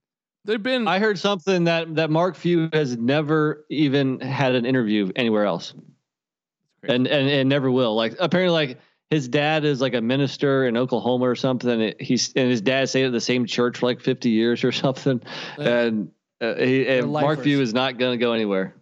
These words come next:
Speaker 1: Well, and Porter Moser is a guy, Rick Majerus, you know, kind of started that Utah program out of nowhere. Uh, then, then I was at Saint Louis, so it wouldn't surprise me if, and if Moser stayed the
Speaker 3: Of
Speaker 1: course.
Speaker 3: that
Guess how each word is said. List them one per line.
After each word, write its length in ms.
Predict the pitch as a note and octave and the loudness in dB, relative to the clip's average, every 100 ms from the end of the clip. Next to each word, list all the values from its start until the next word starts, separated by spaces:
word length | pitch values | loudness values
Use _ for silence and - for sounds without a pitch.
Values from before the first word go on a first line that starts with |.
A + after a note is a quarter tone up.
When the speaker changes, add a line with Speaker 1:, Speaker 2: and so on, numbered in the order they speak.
| _ _ _ - | _ _ _ -4
Speaker 1:
Well, 240 | G#3+ A#3 | -2 0
and 140 | A3+ G3 | -2 -2
Porter 200 | D4 B3+ | -2 0
Moser 440 | G#3+ D4 A#3+ F#3 | -2 -2 -2 -2
is 120 | F#3 F3 | -2 -4
a 60 | |
guy, 240 | E3+ G3+ G#3 | -4 -2 -2
Rick 220 | G3+ A#3 | -2 -4
Majerus, 580 | G#3 D#3+ E3+ G#3+ A3+ - | -6 -4 -4 -4 -6 -6
you 80 | A3+ | -8
know, 140 | D#3 | -8
kind 220 | - G#3 G#3+ | -6 -6 -6
of 80 | - _ _ | -10 _ _
started 280 | - G3 F#3+ | -8 -6 -4
that 160 | F3+ E3 _ _ | -6 -8 _ _
Utah 300 | F3+ G3+ D#3+ | -10 -6 -6
program 380 | F#3+ E3 D#3+ D#3 | -4 -6 -6 -8
out 120 | C3+ | -8
of 60 | B2+ | -8
nowhere. 560 | D3 D#3+ D#3 D#3 D#3+ _ _ _ | -6 -4 -4 -4 -8 _ _ _
Uh, 360 | C#3+ C#3 C3+ B2+ | -12 -10 -10 -10
then, 320 | C#3 D#3 B2+ | -10 -10 -10
then 160 | C#3+ D3+ | -10 -10
I 80 | C#3+ | -8
was 200 | C#3 C#3 | -8 -10
at 120 | C3 | -12
Saint 240 | - D3+ B2+ | -10 -10 -10
Louis, 300 | C3+ D#3+ E3 - F#3 | -10 -10 -14 -18 -16
so 100 | D3+ | -14
it 20 | |
wouldn't 220 | E3 D#4 D#4 | -12 -14 -14
surprise 440 | G3 E3+ D#3+ F#3 | -12 -8 -6 -6
me 140 | C#3 B2 | -10 -14
if, 80 | - C#3+ F2 D#2+ | -14 -16 -16 -16
and 180 | D3 C3 _ _ | -14 -14 _ _
if 140 | C#3 C#3 | -18 -10
Moser 340 | D3 D3+ C3+ | -8 -8 -10
stayed 300 | - D3 C#3+ | -12 -12 -12
the 40 | A#2+ | -12
Speaker 3:
Of 40 | |
Speaker 1:
course. 240 | C3+ D3 | -10 -10
Speaker 3:
that 120 | A2+ | -10